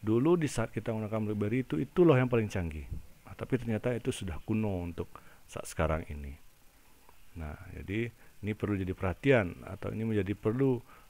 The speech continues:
alasan pendorong software itu berevolusi. Kemudian kompleksitas berkembang di luar perkiraan. Jadi ada hal-hal yang tak terduga yang akan terus berkembang. Ya, nah, itu perlu dilihat, perlu dilakukan upaya-upaya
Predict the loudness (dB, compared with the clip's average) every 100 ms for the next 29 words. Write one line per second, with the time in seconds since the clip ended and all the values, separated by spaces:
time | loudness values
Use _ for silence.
0 | -4 -2 0 2 2 2 2 4 4 2
1 | -4 -4 -4 -4 -4 -4 -4 -6 -6 -8
2 | -6 -6 -2 0 4 6 6 4 -2 -2
3 | 0 -4 -2 -2 -2 -4 -4 0 2 2
4 | 2 4 2 0 -10 -6 -6 -6 -8 -12
5 | -20 -20 -20 -20 -10 -4 0 0 2 0
6 | 0 -2 2 4 2 0 -4 -4 -2 -2
7 | -2 -2 -2 -6 -14 -20 -20 -20 -20 -20
8 | -18 -4 0 0 0 -6 -10 -16 -18 -18
9 | -12 -6 -4 -4 -6 -6 -2 0 2 0
10 | -4 -12 -16 -16 -20 -20 -20 -20 -12 -4
11 | -4 -4 -8 -6 -4 -4 -4 -4 -4 -2
12 | 0 0 0 0 -2 -2 -8 -8 -4 -2
13 | -2 -2 -2 0 0 2 2 2 0 0
14 | 0 0